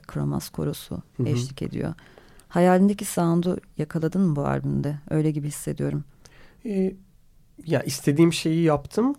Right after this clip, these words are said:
Speaker 2: Ee,
Speaker 1: Yazarken
Speaker 2: kesinlikle.
Speaker 1: hayal ettiğin şeyler gerçekleşti
Speaker 2: E, tabii.
Speaker 1: mi?
Speaker 2: Hı hı. Yani o aslında benim, yani üzerine çalıştım dediğim şey birazcık daha literatür taraması yapmak gibiydi. Yani şeye, e, oturup teorisini çalışmadım. Çünkü hani zaten eğitimini almıştım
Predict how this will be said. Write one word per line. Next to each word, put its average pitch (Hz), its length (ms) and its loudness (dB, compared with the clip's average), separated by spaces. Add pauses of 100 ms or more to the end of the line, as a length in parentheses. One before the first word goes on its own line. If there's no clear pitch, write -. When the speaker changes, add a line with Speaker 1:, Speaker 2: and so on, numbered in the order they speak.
(200)
Speaker 2:
Ee, 143 40 -2
Speaker 1:
Yazarken 208 720 6
Speaker 2:
kesinlikle. 208 240 0
Speaker 1:
hayal 185 340 4
ettiğin 185 380 2
şeyler 180 460 2
gerçekleşti 165 640 0
Speaker 2:
E, - 40 -2
tabii. 165 120 0
Speaker 1:
mi? 147 60 0
Speaker 2:
Hı 143 100 4
hı. 147 180 2 (340)
Yani 127 180 6
o 190 280 6
aslında 196 320 2
benim, 165 280 2 (140)
yani 131 200 2
üzerine 151 260 4
çalıştım 160 600 0
dediğim 147 380 2
şey 190 460 -4 (140)
birazcık 135 760 2
daha 131 180 2
literatür 135 640 2
taraması 113 420 0
yapmak 107 360 -2
gibiydi. 107 360 -4
Yani 110 360 0
şeye, 123 360 0 (540)
e, - 40 -8
oturup 135 340 0
teorisini 127 460 4
çalışmadım. 127 640 -2
Çünkü 120 300 -4
hani 117 160 0
zaten 120 400 0
eğitimini 117 420 0
almıştım 113 680 -4